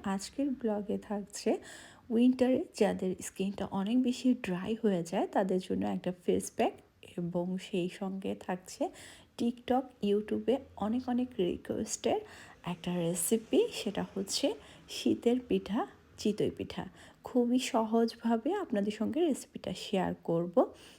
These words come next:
তাহলে চলুন ব্লগটি শুরু করা যাক। সারা দিন কাজ শেষ করে রাতে একটু ফ্রি হয়েছি, আর আমার স্কিন কেয়ার তো একদমই করা হয় না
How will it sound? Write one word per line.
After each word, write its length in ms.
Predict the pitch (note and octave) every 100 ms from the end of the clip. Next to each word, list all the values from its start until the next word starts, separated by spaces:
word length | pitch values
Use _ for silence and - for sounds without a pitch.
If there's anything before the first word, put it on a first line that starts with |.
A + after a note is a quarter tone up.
| _
তাহলে 400 | F#3 F3+ F3+ F#3
চলুন 360 | - G3+ B3 A#4+ -
ব্লগটি 300 | G#3 F3+ -
শুরু 280 | E3+ - -
করা 280 | F2 G2 G2
যাক। 200 | G2 F2+ - - - - - - - - _ - -
সারা 520 | - A3+ A3 A#3 A#3 B3
দিন 280 | G3+ G#3+ B3+
কাজ 360 | B3+ - G3+
শেষ 320 | - - G#3+ -
করে 300 | G#3+ C4+ D#4
রাতে 320 | F3+ - E3+
একটু 200 | F#3 F#3+
ফ্রি 380 | - - A3 C4
হয়েছি, 580 | A#3+ F#3 - - A#3 -
আর 160 | F#3
আমার 340 | E3 F#3 F3+ F#3
স্কিন 440 | F#3 - G#3 G#3
কেয়ার 220 | G#3+ G3 G3
তো 60 | F3+
একদমই 440 | F3+ F#3 G#3 A#3
করা 280 | B3+ G#3+ G3+
হয় 300 | F#3+ G3+ F3
না 220 | F3+ A3